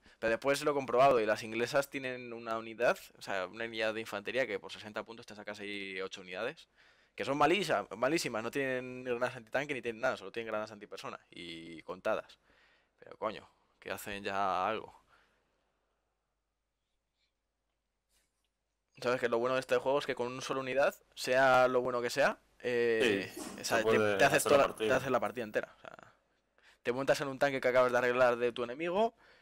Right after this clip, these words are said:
Speaker 1: empiezas a reventar, te joden el tanque, te bajas, te vas a otro, <laughs> ¿sabes? Coges una granada, le robas la, el bazooka a un tío que acabas de matar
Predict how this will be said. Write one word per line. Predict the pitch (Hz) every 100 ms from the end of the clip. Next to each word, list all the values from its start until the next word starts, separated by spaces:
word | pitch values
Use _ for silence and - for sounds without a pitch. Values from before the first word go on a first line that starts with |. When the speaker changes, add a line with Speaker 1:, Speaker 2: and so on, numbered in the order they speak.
| _ -
Speaker 1:
empiezas | 104 127 131
a |
reventar, | 127 131 135 160 190 220
te | -
joden | 123 135 131
el |
tanque, | 131 170 175
te | 123
bajas, | 147 175 202 233 233 - _ - _ _ _ _ -
te | 117
vas | 127 127
a | 127
otro, | 170 175 220 233 - - -
<laughs> |
¿sabes? | - 151 156 113 110 - - - -
Coges | 139 135 131
una | 131
granada, | 139 170 196 202 208 196 -
le | 123
robas | 135 143 139
la, | 131
el | 131
bazooka | 127 139 143 139
a |
un | 135 127
tío | - 135
que | 123
acabas | 120 120
de | 120
matar | 117 120 190 226